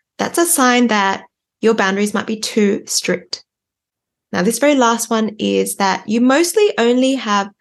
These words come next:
surface level relationships. Surface level relationships. Because you might be afraid of being vulnerable for fear of being judged or rejected, like we talked about before. Maybe you're scared of being used, being walked over,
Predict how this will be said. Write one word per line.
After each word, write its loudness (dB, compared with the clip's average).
surface -2
level 0
relationships. -4
Surface 0
level 0
relationships. -4
Because 0
you 2
might 2
be 4
afraid 2
of 0
being 4
vulnerable 0
for 2
fear 2
of -2
being 2
judged 0
or -4
rejected, -2
like -4
we 2
talked -2
about -6
before. -2
Maybe 2
you're 2
scared 2
of 0
being 4
used, 0
being 0
walked 0
over, -8